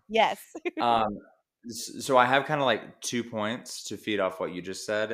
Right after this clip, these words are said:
Speaker 2: and they also kinda complement each other. The
Speaker 1: I love
Speaker 2: first
Speaker 1: it.
Speaker 2: point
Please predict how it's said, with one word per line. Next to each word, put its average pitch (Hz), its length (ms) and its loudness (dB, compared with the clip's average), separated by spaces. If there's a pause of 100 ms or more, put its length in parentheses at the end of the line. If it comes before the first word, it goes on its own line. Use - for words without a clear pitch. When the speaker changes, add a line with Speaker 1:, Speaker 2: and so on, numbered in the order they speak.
Speaker 2:
and 95 120 -6
they 92 80 -2
also 90 340 -4
kinda 85 220 -8
complement 80 520 -10
each 73 160 -14
other. 55 320 -12 (1300)
The 104 120 -6
Speaker 1:
I - 20 -6
love 120 220 4
Speaker 2:
first - 20 -2
Speaker 1:
it. - 140 -8
Speaker 2:
point 58 240 -8